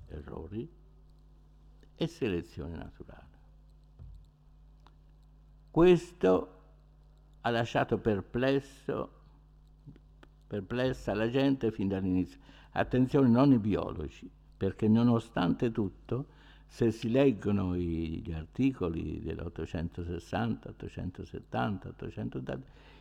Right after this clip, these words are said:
i biologi si arresero subito, tutto sommato, perché le argomentazioni di Freud, di, di Darwin erano così stringenti, tutto sommato, che non avevano molto da obiettare. Quindi non è la scienza che si è irrigidita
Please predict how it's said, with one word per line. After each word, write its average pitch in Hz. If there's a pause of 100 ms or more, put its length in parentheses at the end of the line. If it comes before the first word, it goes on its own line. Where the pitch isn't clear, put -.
(420)
i -
biologi 135
si 113
arresero 107
subito, 92 (100)
tutto -
sommato, 76
perché 85
le 95
argomentazioni 104
di 98
Freud, 104
di, 104 (540)
di 104
Darwin 104
erano 90
così 95
stringenti, 95
tutto 90
sommato, 82
che -
non 85
avevano 87
molto 87
da -
obiettare. 80 (360)
Quindi 127
non 123
è 160
la 107
scienza 87
che 85
si -
è 95
irrigidita 95